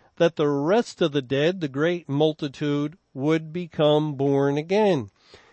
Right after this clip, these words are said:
And then God sums up both groups, the souls that were beheaded for the witness of Jesus that were saved during the church age, and the great multitude. He sums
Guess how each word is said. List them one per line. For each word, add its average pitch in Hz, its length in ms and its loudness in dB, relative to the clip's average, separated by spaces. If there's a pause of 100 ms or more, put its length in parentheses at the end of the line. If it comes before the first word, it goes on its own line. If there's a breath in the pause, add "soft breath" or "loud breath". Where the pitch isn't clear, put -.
(140 soft breath)
And 147 180 2
then 185 360 4
God 170 380 6
sums 160 520 2
up 160 200 2
both 160 640 0
groups, 143 760 -6 (320 soft breath)
the 143 120 0
souls 170 540 2
that 156 80 -2
were 151 160 0
beheaded 147 540 0
for 143 160 -2
the 131 100 -4
witness 151 440 -4
of 143 140 0
Jesus 139 540 -6
that 147 180 -2
were 135 300 -4 (300 soft breath)
saved 147 720 -2 (380)
during 156 360 4
the 131 80 -2
church 147 400 -4
age, 156 540 -4 (380 soft breath)
and 196 460 6
the 208 80 0
great 208 420 0
multitude. 175 1040 0 (380 soft breath)
He 151 300 -4
sums 190 580 2